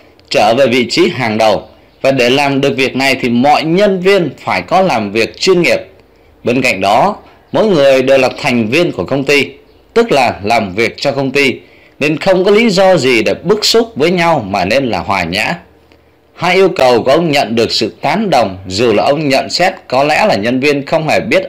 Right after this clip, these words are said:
ẩn ý sau đó. Có được cam kết, ông Trường giám sát chặt chẽ các nhân viên của mình theo hai yêu cầu này. Từ những công việc nhỏ như là lưu trữ giấy tờ,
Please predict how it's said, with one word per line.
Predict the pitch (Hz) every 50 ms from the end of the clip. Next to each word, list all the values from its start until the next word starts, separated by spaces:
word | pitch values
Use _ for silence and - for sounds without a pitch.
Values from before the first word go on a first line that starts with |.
| -
ẩn | - 107 92 82 80 80
ý | - 107 131 147
sau | 143 - 110 104
đó. | 95 98 110 127 139 - - _ _ _ _ _ _ _ _ _ _ _ _ _ _ _ _ _ _ _ _ _ _ _ _
Có | - - 233
được | 202 160 117 -
cam | 170 165 170 170
kết, | 175 - 220 240 - -
ông | - 165 170
Trường | 160 - 131 117 107 104
giám | 98 95 120 147 170 202
sát | 202 220 220 - - -
chặt | - 131 110 - -
chẽ | - - 147 - 185 185
các | - 190 170
nhân | 170 160 156 156
viên | 151 165 170 165
của | 143 -
mình | 98 101 110 110 104 90 87 - - - _ -
theo | - 139 135 135
hai | 123 151 156 160
yêu | 156 156
cầu | 147 - 120 98
này. | 92 95 95 90 80 - - _ _ _ _ _ _ _ _ _ _ -
Từ | 156 147
những | 135 160 202 233 220
công | - 202 190 190 175
việc | 156 139 120 -
nhỏ | 104 107 107 95 92 104 135
như | 170 185
là | 151 113
lưu | 107 113 143 170 170 160 165
trữ | - 160 175 220
giấy | 185 123 156 196 196
tờ, | 180 - 120 104